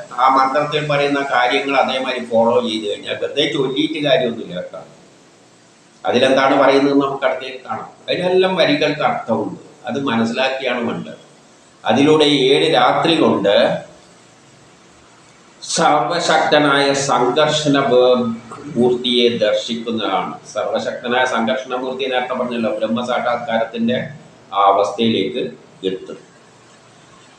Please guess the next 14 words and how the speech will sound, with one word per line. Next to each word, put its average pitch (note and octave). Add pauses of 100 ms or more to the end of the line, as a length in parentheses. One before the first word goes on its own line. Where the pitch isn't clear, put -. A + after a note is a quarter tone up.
ഇത് A2+
ഇരുപത്തെട്ടിൽ C3
പറയാണ്, B2+
"പണ്ട് C3
രുദ്രാദികൾ C#3+
ഈ C#3
സംഘർഷണ C#3+
ബ-, C3
മൂ-, B2+
മൂർത്തിയുടെ B2+
പാദമൂലത്തെ B2+
ആശ്രയിച്ച് A#2 (500)
ദ്വൈതഭാവത്തെ D3
ഉപേക്ഷിച്ച്," G2+